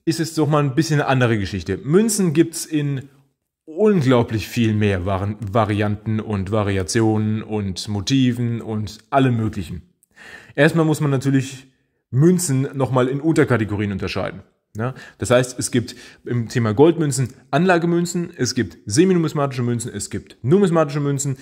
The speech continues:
es gibt historische Münzen mit numismatischem Wert und war's das? Ich glaub, das war's. Wir lassen es mal so. Ich meine, da wäre noch irgendwas anderes gewesen. Ach ja, gut, klar, es gibt auch noch Medaillen. <laughs> Ist ja klar, ne? Der Unterschied zwischen Münzen und Medaillen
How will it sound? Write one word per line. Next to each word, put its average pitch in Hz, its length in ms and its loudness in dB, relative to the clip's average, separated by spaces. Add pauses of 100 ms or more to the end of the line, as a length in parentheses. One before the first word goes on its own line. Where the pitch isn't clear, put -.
(160)
es 110 220 -8
gibt 110 260 -4
historische 202 480 6
Münzen 175 300 0
mit 151 100 -2
numismatischem 139 600 -2
Wert 131 320 4 (560)
und 160 680 6 (1900)
war's 117 200 0
das? 185 340 -4 (600)
Ich 113 140 0
glaub, 113 160 0
das 95 180 -2
war's. - 200 -6 (100)
Wir 151 120 4
lassen 151 200 6
es 135 80 -4
mal 131 160 0
so. 123 320 0
Ich 113 140 -12
meine, 131 260 -2
da 131 140 2
wäre 131 80 0
noch 127 100 0
irgendwas 123 240 0
anderes 123 300 -4
gewesen. 117 340 -2
Ach 202 240 2
ja, 143 140 6
gut, 135 240 0
klar, 127 160 4
es 101 80 -4
gibt 131 120 -4
auch 135 60 0
noch 123 80 0
Medaillen. 110 540 2
<laughs> 135 500 0
Ist - 80 -18
ja 110 80 -2
klar, 101 360 -2
ne? 131 140 -6 (380)
Der 151 80 2
Unterschied 160 300 0
zwischen 139 240 2
Münzen 160 200 0
und 123 80 -2
Medaillen 156 460 2